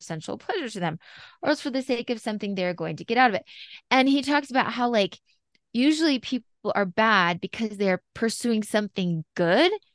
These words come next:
in the wrong way. Badness is really just, like, goodness spoiled, goodness is just good, where badness is the pursuit of something good in totally the wrong way or too much of it. And he, he talks about how even, like, sexual perversion,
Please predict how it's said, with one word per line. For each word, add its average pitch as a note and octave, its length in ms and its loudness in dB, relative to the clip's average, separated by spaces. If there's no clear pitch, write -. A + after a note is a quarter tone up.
in A#3+ 340 4
the G#3+ 200 2
wrong F3 640 0
way. E3 280 0
Badness A#3 600 2
is G3 200 0
really G#3 300 2
just, G3 240 -6
like, E3 320 -2
goodness F#3+ 600 2
spoiled, - 680 -6
goodness A#3+ 720 4
is F3+ 220 -2
just - 360 -6
good, - 280 -4
where E3 160 -6
badness G#3+ 580 0
is E3 400 -2
the F3+ 80 -12
pursuit D#4+ 520 2
of C#4+ 140 0
something G3+ 440 -4
good E3+ 380 -2
in E3 160 -4
totally D3+ 280 -6
the C3+ 120 -10
wrong G2+ 260 -8
way A#3+ 440 -2
or G#2 120 -6
too - 200 -8
much F#3+ 240 -2
of F3 80 -4
it. F3 180 0
And A3 120 -2
he, A3 160 2
he A3+ 160 -2
talks A#3 260 0
about A3+ 200 2
how G3+ 160 0
even, G#3 320 0
like, F3+ 220 2
sexual A3 500 0
perversion, F#3+ 920 2